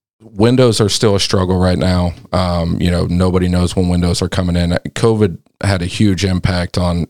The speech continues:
availability for product. Um, and it's, you know, uh, especially a lot of the specialty stuff.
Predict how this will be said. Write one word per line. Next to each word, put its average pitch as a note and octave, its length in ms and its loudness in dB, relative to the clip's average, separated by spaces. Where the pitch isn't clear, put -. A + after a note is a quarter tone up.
availability F2 680 0
for F#2 180 -4
product. F2 580 -4
Um, F2 380 0
and F2 200 0
it's, - 420 -4
you F#2 120 0
know, E2+ 240 -2
uh, F#2+ 180 2
especially F#2+ 520 -2
a F#2 40 -2
lot F2+ 180 0
of F2+ 80 0
the E2+ 80 -2
specialty G2 500 -2
stuff. - 460 -4